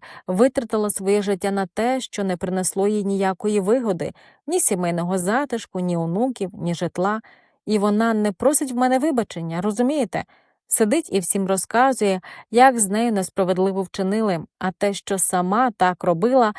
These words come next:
то вона була змушена, бо прагнула жіночого щастя. Думаю, не чіпати її, поки дідусь і бабуся живі,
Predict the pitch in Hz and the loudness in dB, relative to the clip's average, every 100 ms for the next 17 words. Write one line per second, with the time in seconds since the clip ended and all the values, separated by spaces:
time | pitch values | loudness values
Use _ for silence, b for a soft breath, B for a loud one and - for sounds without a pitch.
0 | B B - 294 330 254 247 226 214 208 | B B 0 2 4 4 6 6 4 4
1 | 285 - 190 165 147 175 185 226 285 254 | 2 0 -4 -2 -2 -2 2 2 2 0
2 | 214 196 180 175 180 190 185 - 143 160 | 0 -2 -2 -4 -4 -4 -6 -4 -6 -6
3 | - - b b b b b b - 285 | -8 -10 b b b b b b -2 0
4 | 339 294 240 214 226 - 226 - 240 233 | 2 2 2 2 0 -2 -4 2 2 2
5 | 202 196 190 269 - 233 214 180 180 247 | 0 0 -2 -6 -2 -2 -2 -2 -2 -2
6 | - 208 185 170 180 190 190 185 180 165 | -4 -2 -2 -2 -2 -4 -4 -6 -4 -4